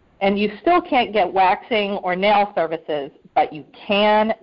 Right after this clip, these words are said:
get your hair done now. So if you want to get a haircut, you want to get your hair braided, you want to get your hair colored,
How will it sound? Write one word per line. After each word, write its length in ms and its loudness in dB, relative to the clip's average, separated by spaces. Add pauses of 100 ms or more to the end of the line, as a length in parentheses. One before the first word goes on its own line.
get 280 2
your 160 -2
hair 240 0
done 240 -2
now. 380 -2
So 60 -4
if 120 -6
you 80 -12
want 160 -2
to 60 -10
get 160 -2
a 60 -4
haircut, 880 2 (260)
you 140 -6
want 160 0
to 40 -10
get 160 -6
your 120 -6
hair 180 -2
braided, 960 0
you 80 -8
want 160 -6
to 60 -16
get 160 -8
your 100 -8
hair 240 -6 (100)
colored, 640 2